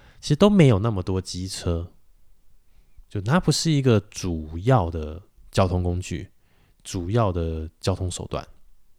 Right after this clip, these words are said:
大家，大，基本上都还是开小客车为主，这样。嗯。那所以台湾呢，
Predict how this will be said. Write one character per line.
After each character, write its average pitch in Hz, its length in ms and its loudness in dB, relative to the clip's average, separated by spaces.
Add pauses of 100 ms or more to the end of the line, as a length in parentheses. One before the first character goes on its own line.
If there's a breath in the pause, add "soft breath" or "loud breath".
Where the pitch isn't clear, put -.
(1160 soft breath)
大 113 200 0
家， 110 80 -2
大， - 200 -8
基 117 200 -2
本 90 100 2
上 90 160 -2
都 90 100 -2
还 85 140 -6
是 87 220 -6
开 90 760 -8 (280)
小 - 240 -12
客 127 200 -4
车 90 280 -6
为 87 180 -10
主， - 340 -16
这 - 120 -18
样。 65 120 -18 (580)
嗯。 95 160 -4 (2750 soft breath)
那 151 80 -2
所 147 200 2
以 185 100 0
台 113 200 0
湾 123 200 4
呢， 110 240 2